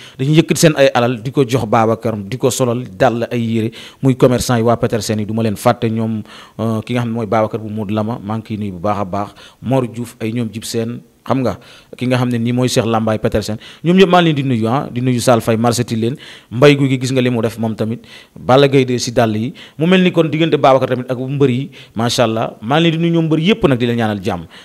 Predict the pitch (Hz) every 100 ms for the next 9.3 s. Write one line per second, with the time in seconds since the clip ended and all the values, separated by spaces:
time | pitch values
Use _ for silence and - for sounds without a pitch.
0 | _ - 101 127 156 151 151 170 175 156
1 | 151 147 151 127 120 113 120 127 120 113
2 | 120 107 104 120 131 117 110 113 113 123
3 | 113 110 95 87 95 95 - - - -
4 | - 123 123 123 131 - 123 131 123 123
5 | 120 101 85 - _ 110 147 165 175 160
6 | 139 139 151 143 117 98 113 131 131 101
7 | 95 - 90 110 110 113 101 95 - 101
8 | 95 87 90 _ _ _ 95 92 - 113
9 | 104 95 87